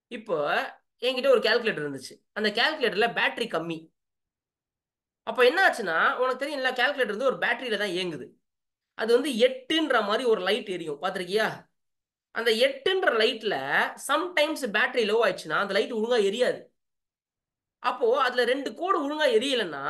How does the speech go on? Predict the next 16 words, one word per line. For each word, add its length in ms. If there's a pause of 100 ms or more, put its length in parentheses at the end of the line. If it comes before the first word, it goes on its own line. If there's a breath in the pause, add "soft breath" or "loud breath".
(400)
எட்டுன்றது 640 (680)
ஏழா 220 (160)
ஆகும், 320
இல்லைன்னா 240 (180)
ஆறா 200 (120)
ஆகும். 240 (340)
இதை 160
நீ 60 (100)
பாத்திருக்கியா? 500 (260)
நீ 60 (120)
எக்ஸ்பீரியன்ஸ் 400
பண்ணாதான் 260
நான் 100
சொன்னது 220
உனக்கு 200
புரியும். 260